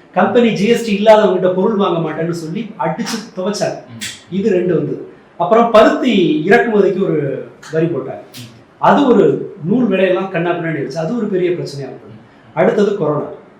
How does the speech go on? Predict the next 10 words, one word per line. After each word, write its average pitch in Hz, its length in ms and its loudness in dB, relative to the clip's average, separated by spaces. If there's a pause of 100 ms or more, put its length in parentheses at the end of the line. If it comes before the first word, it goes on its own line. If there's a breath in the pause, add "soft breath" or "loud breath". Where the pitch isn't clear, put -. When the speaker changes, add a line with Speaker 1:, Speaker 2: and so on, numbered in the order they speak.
(600)
Speaker 2:
இல்ல, 170 160 0
இப்போ 139 280 0
இதுல 139 180 0
ஒரு 131 180 -2
கேள்வி. 131 600 -2 (540 loud breath)
இப்போ 147 260 -2
வந்து 147 540 0
அமெரிக்கால 147 580 -2
இருந்து 139 240 -2
வரக்கூடிய 123 600 -2